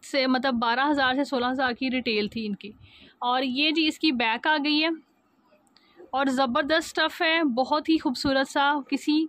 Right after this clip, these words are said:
अ, like, उसका नहीं है कि भाई ये नहीं कि रफ़ किस्म का stuff है, बहुत अच्छा stuff है,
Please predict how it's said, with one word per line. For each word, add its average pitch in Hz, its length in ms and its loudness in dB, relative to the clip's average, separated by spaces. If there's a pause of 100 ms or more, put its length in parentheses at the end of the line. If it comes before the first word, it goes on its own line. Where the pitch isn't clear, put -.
(240)
अ, 226 200 0
like, 233 320 -2 (440)
उसका 247 260 -2
नहीं 226 220 0
है 233 80 -2
कि 240 100 -4
भाई 226 160 -6 (260)
ये 226 140 -6
नहीं 240 160 -8
कि 240 140 -6
रफ़ 220 220 -6 (680)
किस्म 220 220 -10
का 220 100 -6
stuff 214 320 -10
है, 247 80 -4
बहुत 220 300 -6
अच्छा 214 180 -8
stuff 202 340 -12
है, 196 60 -16